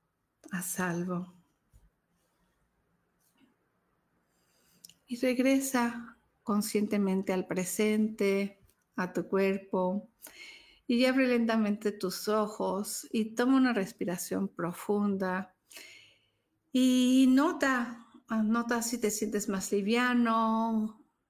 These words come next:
más ligero, liberado, ah, de los efectos negativos de la crítica, o si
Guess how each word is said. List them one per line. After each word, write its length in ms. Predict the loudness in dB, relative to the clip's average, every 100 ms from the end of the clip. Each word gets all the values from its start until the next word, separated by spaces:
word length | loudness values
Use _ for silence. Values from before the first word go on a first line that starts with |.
| _ _ _
más 280 | -8 -8 -8
ligero, 920 | -10 -6 -4 -2 -2 -2 -2 -6 -10 -20 -20 -20 -4
liberado, 840 | 2 4 4 2 0 -2 -2 -6 _ -20 -20 -20 _
ah, 160 | -4 0
de 120 | 0
los 200 | 0 -4
efectos 440 | -6 -6 -4 -2
negativos 720 | -2 0 -4 -2 -2 -2 -4
de 80 | -2
la 140 | -2 0
crítica, 760 | -2 -2 -2 0 -2 -4 -12 _ -20 -20 _ -2
o 200 | 0 0
si 260 | -4 -8